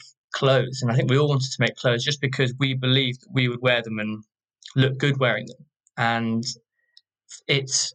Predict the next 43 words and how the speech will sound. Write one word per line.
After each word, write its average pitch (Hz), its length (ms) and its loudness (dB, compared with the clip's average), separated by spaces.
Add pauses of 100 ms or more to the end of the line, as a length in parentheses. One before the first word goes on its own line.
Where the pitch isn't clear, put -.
(120)
yeah, 151 220 4
well, 135 280 2
the 139 100 2
reactions 151 420 0
we 135 120 -2
got 151 360 2
just 135 200 -2
from 127 140 2
the 117 80 2
first 131 760 0
few 120 440 2
Vistaprint 135 440 -2
designs 117 500 0
we 117 80 0
wore 120 280 6
around 113 300 2
uni 127 340 2
were, 104 320 0
were 113 120 0
really 117 280 2
good. 139 200 0 (160)
And 113 300 0 (960)
that's 180 280 -2
when 151 100 0
it 131 120 -2
kind 131 260 4
of 127 80 -2
just, 127 300 -2 (1000)
it 165 200 2
snowballed 156 600 4
a 131 60 4
bit 135 200 2
into 131 280 0
that 127 180 2
we 139 160 0
could 139 160 -6
actually 110 680 -2 (540)
turn 135 220 4
this 127 180 0
into 135 260 2
something 127 320 0
and 127 140 6
make 120 220 4